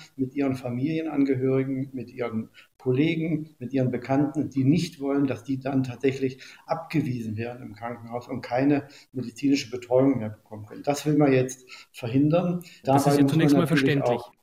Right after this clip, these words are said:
Speaker 1: ich glaube, niemand kann genau vorhersagen, äh, inwieweit die Kontaktbeschränkungen über die nächsten vier Wochen, die Gaststättenschließung, dann auch zu welchem Grad der Abnahme der Fälle führen. Sicherlich werden es weniger Fälle werden.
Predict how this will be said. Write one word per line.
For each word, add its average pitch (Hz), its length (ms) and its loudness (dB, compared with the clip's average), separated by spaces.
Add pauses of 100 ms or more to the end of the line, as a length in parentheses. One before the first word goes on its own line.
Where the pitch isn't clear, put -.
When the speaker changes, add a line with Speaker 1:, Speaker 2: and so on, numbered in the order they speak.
(180)
Speaker 1:
ich - 60 -12
glaube, 147 200 4
niemand 185 300 6
kann 135 160 2
genau 123 300 2
vorhersagen, 135 680 2 (320)
äh, 127 200 -2
inwieweit 131 560 2
die 139 120 -4
Kontaktbeschränkungen 135 1120 -4
über 135 180 0
die 127 100 2
nächsten 131 320 0
vier 123 200 -2
Wochen, 131 240 2
die - 80 -2
Gaststättenschließung, 131 960 -4 (280)
dann 143 220 0
auch - 340 -2 (220)
zu 127 160 -2
welchem 147 340 4
Grad 135 460 -2
der 143 120 -2
Abnahme 139 380 2
der 127 120 0
Fälle 127 260 0
führen. 151 360 2
Sicherlich 131 380 0
werden 120 140 0
es 107 80 -10
weniger 131 340 2
Fälle 117 300 -6
werden. 147 380 -4